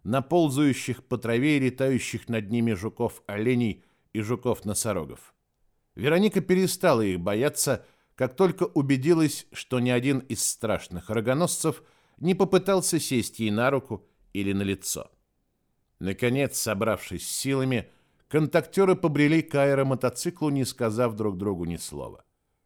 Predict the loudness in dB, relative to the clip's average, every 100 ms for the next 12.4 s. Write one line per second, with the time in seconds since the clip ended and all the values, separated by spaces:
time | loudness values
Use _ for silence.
0 | _ _ _ -4 2 4 4 4 2 2
1 | 2 0 -2 -8 0 0 2 0 -2 -4
2 | -4 0 0 0 -4 -6 _ -10 -6 -4
3 | -4 -6 -4 -2 -2 -4 -6 -8 -4 -4
4 | 0 0 0 -4 -2 -2 -2 _ _ _
5 | -4 2 2 2 2 0 2 4 6 6
6 | 4 2 0 -2 -2 0 0 0 -2 -4
7 | -2 -4 -4 -6 -8 -18 _ _ _ _
8 | _ _ -12 -4 -2 0 0 0 -2 -6
9 | _ _ _ _ _ -8 -2 -2 0 0
10 | 0 -2 -10 _ _ _ _ _ _ _
11 | -14 -10 -8 -6 0 4 4 4 2 4
12 | 4 4 2 -8